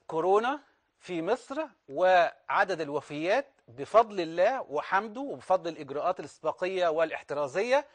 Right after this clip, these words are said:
ما زالت في الخطة اللي كانت محطوطة ل-، من الدولة لمكافحة فيروس كورونا، وما تعدتش المستوى اللي هو المنخفض للمتوسط وما خرجتش عن هذا الحد.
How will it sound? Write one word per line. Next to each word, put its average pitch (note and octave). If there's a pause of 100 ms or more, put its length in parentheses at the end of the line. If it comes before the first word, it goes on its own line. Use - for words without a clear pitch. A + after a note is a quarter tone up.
(240)
ما D#3
زالت A#3+
في -
الخطة - (520)
اللي D#3
كانت G#3
محطوطة A#3 (540)
ل-، F#3 (200)
من F#3+
الدولة F3+ (480)
لمكافحة F3+
فيروس E3+
كورونا، A3
وما F3+
تعدتش D#3+ (280)
المستوى F#3
اللي E3
هو F#3+
المنخفض E3+
للمتوسط D#3+ (420)
وما D#3
خرجتش E3+
عن G3
هذا F#3+
الحد. -